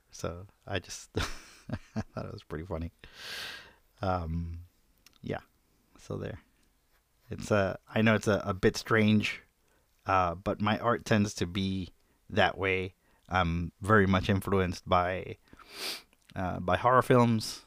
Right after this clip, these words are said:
uh, sci-fi, and just, you know, all of those neat, nerdy things,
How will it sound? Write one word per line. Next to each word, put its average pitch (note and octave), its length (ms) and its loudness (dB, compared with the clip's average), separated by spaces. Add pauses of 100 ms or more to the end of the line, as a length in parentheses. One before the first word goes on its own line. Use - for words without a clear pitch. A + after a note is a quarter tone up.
(160)
uh, F#2+ 340 -8
sci-fi, G#2+ 720 4 (240)
and F2 180 -8
just, - 320 -4 (1080)
you A2 140 0
know, G2 160 0
all A2+ 140 6
of G#2+ 220 10
those - 260 2
neat, G#2+ 360 2
nerdy G#2+ 280 2
things, G2+ 420 0